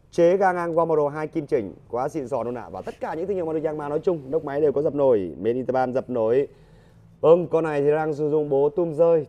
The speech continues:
tum nhôm, bố côn hai sáu mươi. Đó, các bác thấy ạ, tương đối là xuất sắc nha. Với những phiên bản này, để mà nói về chất lượng máy, cái độ khỏe của máy, nó phải so sánh với những thương hiệu đầu bảng như Mitsubishi đời T L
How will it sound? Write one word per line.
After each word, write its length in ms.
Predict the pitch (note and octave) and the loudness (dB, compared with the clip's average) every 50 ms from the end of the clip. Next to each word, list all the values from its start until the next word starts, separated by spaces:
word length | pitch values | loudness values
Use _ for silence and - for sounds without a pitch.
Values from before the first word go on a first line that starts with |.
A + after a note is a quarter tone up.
| - _ - | -6 _ -6
tum 160 | D#3+ D#3 E3 | -4 -2 0
nhôm, 280 | F3+ F3+ F3 D#3+ C#3 G2+ | 2 2 0 0 -4 -8
bố 80 | E2+ B2 | -10 -6
côn 220 | - C#3+ C#3 C3+ | -4 -2 -2 -2
hai 240 | C3+ C3+ B2+ B2+ A#2 | -4 -8 -10 -10 -10
sáu 240 | - - A2+ A#2 A#2+ | -10 -8 -8 -8 -6
mươi. 280 | C#3 D#3 E3 E3+ D3 - - _ _ _ _ _ _ _ _ - | -4 -2 0 0 -2 -4 -8 _ _ _ _ _ _ _ _ -16
Đó, 80 | - | -12
các 80 | F2+ B2 | -10 -10
bác 100 | C3 B2 A2 | -10 -10 -10
thấy 100 | A#2 A#2+ | -8 -6
ạ, 160 | B2+ G#2+ - - - _ - | -6 -6 -8 -12 -20 _ -12
tương 200 | G2+ B2+ D3+ D#3 | -10 -8 -6 -4
đối 140 | D#3 D#3 | -2 -2
là 80 | E3 D3+ | -2 -4
xuất 180 | - D#3+ D3+ - | -4 -6 -8 -6
sắc 240 | - D#3+ D3 - | -6 -6 -6 -6
nha. 200 | E3 D#3 D3 C3 - _ _ _ _ _ _ | -8 -8 -8 -8 -10 _ _ _ _ _ _
Với 140 | - B2 F3+ | -6 -4 -4
những 80 | C4 A#3 | -4 -4
phiên 120 | B3+ A#3 | -4 -4
bản 180 | G#3+ E3+ D3 D3+ | -2 -2 -2 -4
này, 200 | D#3+ D3+ C3 A#2 - _ | -6 -8 -10 -12 -18 _
để 220 | - - F#2 E2 E2 F#2+ | -16 -14 -14 -12 -12 -10
mà 80 | G#2 | -10
nói 160 | G#2 G#2 A#2 | -10 -8 -8
về 100 | D3 D3+ | -8 -10
chất 220 | - - B3 A#3 A3 | -6 -4 -4 -4 -4
lượng 220 | G#3+ F#3+ D3 C#3+ | -4 -6 -6 -6
máy, 140 | B2+ B2 C#3 | -8 -8 -8
cái 100 | E3 F#3 | -6 -6
độ 180 | F#3+ F#3+ F3+ D3+ | -6 -6 -8 -6
khỏe 260 | - F#3 F3+ D#3 C3 | -2 0 0 0 0
của 80 | A#2 | -2
máy, 240 | A#2 A#2+ A#2+ C3 C#3 | -4 -6 -6 -8 -8
nó 80 | D#3 G#3 | -8 -8
phải 120 | G3+ D#3+ | -6 -6
so 80 | E3+ E3+ | -6 -6
sánh 240 | D#3+ E3+ D#3+ F3 F#3+ | -4 -4 -4 -4 -2
với 120 | F#3+ G3+ | -4 -4
những 100 | A#3 A3+ | -4 -4
thương 100 | A3+ G#3+ | -4 -4
hiệu 180 | F#3+ F3+ E3 E3+ | -2 -2 -2 0
đầu 180 | E3 D3+ D3+ | 0 0 2
bảng 280 | D3 D3+ C3 A#2 A2+ A#2+ | 2 0 -2 -2 -4 -6
như 100 | C#3+ D3+ | -6 -6
Mitsubishi 440 | E3+ F3+ F#3 F3+ F3 D#3+ E3 E3+ E3 | -6 -6 -6 -4 -4 -4 -4 -2 -2
đời 180 | D#3 D3 D3 | -2 -2 -2
T 60 | C#3 | 0
L 160 | E3+ F3 F3 | 0 0 2